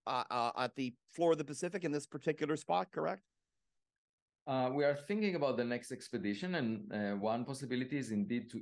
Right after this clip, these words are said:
Speaker 2: image the ocean floor. We know where to look, and, uh, we using different instruments than, than we used so far, which was primarily a, a magnetic sled.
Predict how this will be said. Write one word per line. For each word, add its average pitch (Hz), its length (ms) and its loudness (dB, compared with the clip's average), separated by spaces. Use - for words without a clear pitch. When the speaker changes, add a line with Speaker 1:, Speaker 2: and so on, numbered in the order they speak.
Speaker 2:
image 127 400 -2
the 104 320 2
ocean 135 340 0
floor. 156 380 0
We 113 140 2
know 123 260 2
where 123 200 4
to 123 180 -6
look, 113 340 -4
and, 107 280 -2
uh, 110 400 0
we 123 280 0
using 117 260 0
different 127 340 -2
instruments 127 540 -2
than, 110 360 0
than 101 200 0
we 104 80 0
used 110 300 -2
so 131 140 2
far, 95 240 -2
which 90 280 -8
was 92 180 -4
primarily 113 580 0
a, 95 140 -2
a - 40 -12
magnetic 101 540 -2
sled. - 480 -2